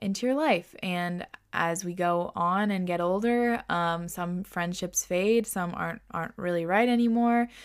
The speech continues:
and you have new ones that come into your life. So there's just an ebb and flow of friendships, and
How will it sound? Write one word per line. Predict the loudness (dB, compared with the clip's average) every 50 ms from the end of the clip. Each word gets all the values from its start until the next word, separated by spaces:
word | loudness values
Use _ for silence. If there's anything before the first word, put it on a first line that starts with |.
| -20 -20 -20 -10
and | -4 0 0
you | 2
have | 4 4 4 4 4
new | 4 4 4
ones | 4 2 2 0 -4
that | -6 -8
come | -8 -8 -6 -6 -6
into | -6 -4
your | -4 -2
life. | 0 0 0 -2 -4 -6 -8
So | -6 -4 -2 0 2 2 2 2 0 -2 -6 -16 _ -12
there's | -6 -6
just | -6 -4 -4
an | -6 -6 -4 -2
ebb | 0 0 2 2
and | 0 -2 -2 -2
flow | -6 -4 0 2 4 4 4 4 2
of | 0 -2 -4 -6
friendships, | -8 -8 -6 -6 -6 -6 -4 -4 -4 -4 -6 -8 -10 -10 -10 -10 _ -12
and | -12 -10 -8 -8 -8 -8 -6 -8 -8 -8